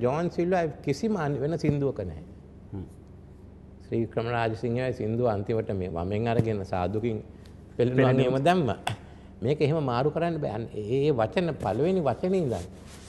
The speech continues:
Speaker 1: අන්තිම වචනේ දක්වා යනකොට අන්න එත-, එතන තමයි පෙනෙන්නේ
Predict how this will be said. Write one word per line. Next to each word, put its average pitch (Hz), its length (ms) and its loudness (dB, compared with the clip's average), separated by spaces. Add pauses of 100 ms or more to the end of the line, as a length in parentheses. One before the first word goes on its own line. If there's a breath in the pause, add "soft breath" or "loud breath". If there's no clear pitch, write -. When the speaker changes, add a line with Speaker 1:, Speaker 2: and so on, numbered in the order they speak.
(140)
Speaker 1:
අන්තිම 156 320 0
වචනේ 165 400 2
දක්වා 147 460 -2
යනකොට 120 360 -2 (720)
අන්න 123 200 0 (320)
එත-, - 260 -12
එතන 185 300 0
තමයි 151 340 0
පෙනෙන්නේ 139 640 2